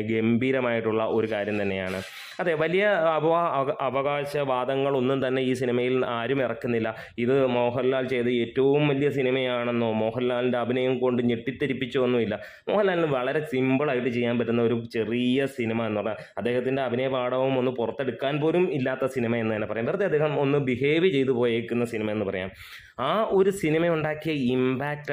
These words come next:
ആണ് നമ്മൾ ആലോചിക്കാനുള്ളത്. അപ്പോൾ അദ്ദേഹം ഞെട്ടിക്കുന്ന തലത്തിൽ ഒരു സാധനം ചെയ്തു വെച്ചാൽ എങ്ങനെ ഇരിക്കും എന്നുള്ളത് ഒന്ന് ആലോചിച്ച് നോക്കാവുന്ന കാര്യമേ ഉള്ളൂ. അത്ര ചെറിയതായി വന്ന, അണിയറ പ്രവർത്തകർ പറഞ്ഞ പോലെ ഒന്നുമില്ല, ഇതൊരു കുഞ്ഞൻ സിനിമയാണ് എന്നുള്ള രീതിയിൽ പറഞ്ഞ ഒരു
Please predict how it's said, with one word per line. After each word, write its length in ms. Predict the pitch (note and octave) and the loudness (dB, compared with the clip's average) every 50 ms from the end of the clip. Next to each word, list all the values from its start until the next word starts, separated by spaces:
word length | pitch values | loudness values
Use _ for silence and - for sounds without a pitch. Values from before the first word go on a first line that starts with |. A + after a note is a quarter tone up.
| C3 B2 | -2 -2
ആണ് 140 | B2 B2 B2 B2 | -2 -2 0 0
നമ്മൾ 180 | A#2+ A2+ A#2 A#2+ A#2 A2+ | 0 0 0 0 0 -2
ആലോചിക്കാനുള്ളത്. 640 | A2 A2 A2 A2+ A#2 A2 A2+ A2 G#2 G2 G2+ F#2+ F#2+ | -2 0 0 0 0 0 -2 -4 -2 -2 -2 -4 -2
അപ്പോൾ 140 | G2+ A2 A2 G#2+ | -2 -2 -2 0
അദ്ദേഹം 240 | G2+ A#2+ A#2 B2+ B2+ A#2+ | -2 -2 0 0 0 0
ഞെട്ടിക്കുന്ന 440 | A#2 G#2 F#2 - A#2 A#2 - C3+ C#3+ C3+ C3+ | 0 -2 -4 -8 -6 -4 -2 -2 -2 -2 -2
തലത്തിൽ 280 | B2 A2+ A2+ A#2 B2+ A#2+ A#2+ | -4 -4 -4 -2 -2 0 0
ഒരു 80 | B2 A#2+ - | -2 -2 -2
സാധനം 340 | A#2+ G#2+ A2 A#2 B2 C3 C3 A#2+ - | -2 -2 0 0 0 -2 -2 -2 -2
ചെയ്തു 200 | A#2 A#2 A#2 C3 B2+ | -2 0 0 0 0
വെച്ചാൽ 280 | A2+ A#2 - A#2 G#2+ G2+ F#2 - - - - - - - C#3 C#3 | 0 -2 -4 -4 -2 -4 -4 -6 -10 -18 -20 -14 -8 -6 -4 -2
എങ്ങനെ 240 | D3 D#3 D#3+ E3+ D#3+ D3 | 0 0 0 0 0 0
ഇരിക്കും 280 | C3 B2+ A#2 A#2+ C#3+ C#3 C3+ B2 | -2 -2 -4 -2 -2 -2 0 0
എന്നുള്ളത് 380 | B2 B2+ B2 A#2+ B2 A#2+ B2 B2+ B2+ - A#2+ | 0 0 0 0 0 0 0 0 0 0 0
ഒന്ന് 240 | A2+ A#2 B2 C3 D3 - - A#2 G#2+ | 0 0 0 0 -2 -2 -4 -4 -4
ആലോചിച്ച് 460 | A2 A2+ A#2 A#2+ B2 A#2 A#2+ A#2 B2+ C3 B2 | -2 0 0 0 0 0 0 -2 -2 0 0
നോക്കാവുന്ന 440 | A#2 G#2+ - - A2 G#2+ A2 A2 A2+ G#2 G#2+ | 0 0 -2 -2 -2 -2 -2 -2 -2 -4 -4
കാര്യമേ 320 | G2+ G2 G2 G2+ G2+ F#2+ F#2 | -4 -4 -4 -2 -2 -2 -2
ഉള്ളൂ. 140 | F2 F2 F#2 - - - - _ - | -2 -4 -6 -8 -10 -18 -14 _ -10
അത്ര 140 | C#3+ - F3 F3+ F3 - | -6 -4 -4 -4 0 0
ചെറിയതായി 440 | D#3 D3+ E3 F3 F3+ E3+ E3+ F3 E3 D3+ | 0 2 2 2 2 2 0 0 0 0
വന്ന, 140 | C#3 C#3 B2+ G#2 A#2+ | 0 -2 -2 -2 -2
അണിയറ 220 | B2+ C#3 D3 D#3 E3 D#3 D#3 | -2 0 0 0 -2 -2 -2
പ്രവർത്തകർ 380 | D#3 D3+ D3+ D3+ D3 D3+ D3+ C#3+ C3+ | -2 0 0 0 0 0 0 0 0
പറഞ്ഞ 200 | B2+ B2 C3 C#3 C3 B2+ | -2 -2 -2 0 0 0
പോലെ 180 | A#2+ G#2+ A2+ G2 F2+ - - - - D#3 | 0 0 -2 -4 -6 -12 -10 -2 0 2
ഒന്നുമില്ല, 340 | F3 G3+ A3+ A3 F#3 C#3+ C3+ C#3 | 4 4 4 2 2 2 2 2
ഇതൊരു 160 | C#3+ D3+ D#3+ C#3 | 2 2 2 2
കുഞ്ഞൻ 380 | C#3 C#3+ C#3+ D3 D#3 D#3+ E3+ D#3+ - | 2 2 2 2 2 2 0 0 0
സിനിമയാണ് 520 | D3+ C3+ C3+ C#3 C#3 B2+ A#2+ A#2+ B2 B2+ C3 B2 B2 | 0 0 0 0 0 0 0 0 0 0 0 0 0
എന്നുള്ള 280 | A#2+ B2 B2 A#2+ B2 B2 - - A#2 A#2 | 0 0 0 0 0 0 -2 -2 -2 -2
രീതിയിൽ 260 | A#2+ A2+ A#2+ B2 A#2 A2+ A2+ | -2 -2 -2 -2 -2 -2 -4
പറഞ്ഞ 180 | G2+ A2 A2+ A#2 A#2 A#2 - - - _ C3 | -2 -2 -4 -4 -6 -8 -14 -20 -8 _ -4
ഒരു 100 | B2+ | -2